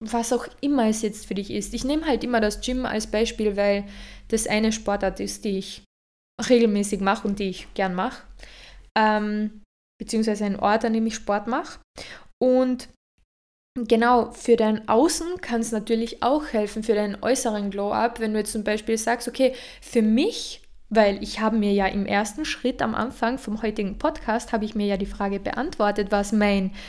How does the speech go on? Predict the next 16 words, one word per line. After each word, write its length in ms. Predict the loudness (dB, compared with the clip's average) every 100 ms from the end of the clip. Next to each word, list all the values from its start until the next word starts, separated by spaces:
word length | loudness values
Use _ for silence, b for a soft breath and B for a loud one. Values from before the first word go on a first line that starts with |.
| B B 0 4
äußerer 480 | 4 4 2 2 0
und 180 | 0
mein 160 | 0 0
innerer 420 | 2 4 2 0
Glow-Up 340 | 2 2 2 0
für 120 | -2
mich 180 | 0 0
bedeutet. 720 | 4 6 6 4 2 0 -4 B B B 2
Und 300 | 4 4 2
wenn 220 | 2 2
für 160 | 4 2
mich 320 | 2 0 0
mein 180 | 0 0
äußerer 400 | 0 0 0 2
Glow-Up 340 | 4 4 4
bedeutet, 800 | 2 4 4 2 0 -2 -2 -6